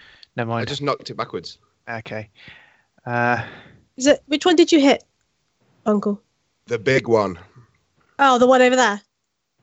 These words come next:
Speaker 2: Oh, yeah, yeah. I'm
Speaker 3: Oh,
Speaker 2: gonna
Speaker 3: no,
Speaker 2: take the big
Speaker 3: I'm
Speaker 2: one.
Speaker 3: not. Yeah, no, I'm, I'm going south. Toward,
Speaker 2: You
Speaker 3: towards
Speaker 2: wuss.
Speaker 3: the, towards the Horde. There's,
Speaker 1: I mean,
Speaker 3: like,
Speaker 1: you, you,
Speaker 2: Boo.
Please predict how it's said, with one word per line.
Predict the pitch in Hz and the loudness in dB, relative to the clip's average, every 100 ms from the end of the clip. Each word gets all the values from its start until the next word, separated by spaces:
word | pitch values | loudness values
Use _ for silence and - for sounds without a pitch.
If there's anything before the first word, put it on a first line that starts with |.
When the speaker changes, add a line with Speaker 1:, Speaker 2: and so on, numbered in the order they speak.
| _ - | _ -10
Speaker 2:
Oh, | 131 | -8
yeah, | 117 107 | -6 -8
yeah. | 92 95 _ - | -10 -16 _ -4
I'm | - | 2
Speaker 3:
Oh, | 285 | 4
Speaker 2:
gonna | |
Speaker 3:
no, | 285 269 240 | 4 4 2
Speaker 2:
take | |
the | |
big | 254 | 0
Speaker 3:
I'm | 262 | 0
Speaker 2:
one. | 277 | -2
Speaker 3:
not. | 202 _ _ _ - | -6 _ _ _ -4
Yeah, | 254 240 220 | 0 0 0
no, | 240 233 226 | 0 2 2
I'm, | 247 247 240 240 - | 2 2 0 -4 -6
I'm | 233 226 220 | -4 -4 2
going | 233 226 220 220 214 202 - _ _ _ _ _ _ | 4 4 2 0 -2 -6 -10 _ _ _ _ _ _
south. | - 196 185 - - - _ _ _ _ _ _ | -4 -4 -4 -12 -20 -20 _ _ _ _ _ _
Toward, | - 214 208 | 0 0 0
Speaker 2:
You | 143 156 143 135 | 2 4 6 6
Speaker 3:
towards | 117 135 139 | 6 6 4
Speaker 2:
wuss. | 117 - - _ _ _ | 2 -2 -12 _ _ _
Speaker 3:
the, | - | 2
towards | 427 453 | 2 4
the | 453 | 2
Horde. | - 508 403 247 - | 4 4 6 6 4
There's, | - 415 | -4 -2
Speaker 1:
I | 440 | 2
mean, | |
Speaker 3:
like, | 480 349 | 2 0
Speaker 1:
you, | 170 - _ _ _ | -4 -14 _ _ _
you, | - | -2
Speaker 2:
Boo. | 180 196 208 208 202 | 6 8 8 8 4